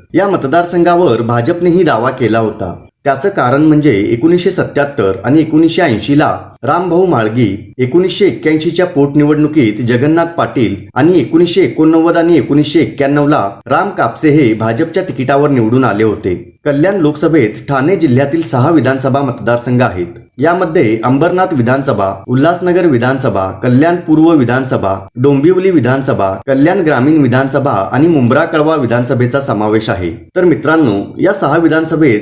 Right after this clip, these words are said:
कुणाची किती ताकद आहे? अंबरनाथ विधानसभा, बालाजी किनीकर, शिंदेची शिवसेना. उल्हासनगर विधानसभा, कुमार ऐलानी, भाजप.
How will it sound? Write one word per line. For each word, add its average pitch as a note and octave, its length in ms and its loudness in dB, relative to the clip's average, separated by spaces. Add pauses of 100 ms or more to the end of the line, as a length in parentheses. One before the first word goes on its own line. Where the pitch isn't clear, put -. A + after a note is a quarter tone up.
(120)
कुणाची F3+ 320 0
किती D3 240 0
ताकद B2+ 360 -4
आहे? F#2+ 480 -4
अंबरनाथ F3+ 500 0
विधानसभा, C3+ 800 -2
बालाजी C#3+ 460 0
किनीकर, C3 540 2
शिंदेची D#3 540 0
शिवसेना. G#2 500 0 (260)
उल्हासनगर F#3 640 2
विधानसभा, C#3 640 0
कुमार D3 400 0
ऐलानी, C3+ 520 0
भाजप. G#2 360 -2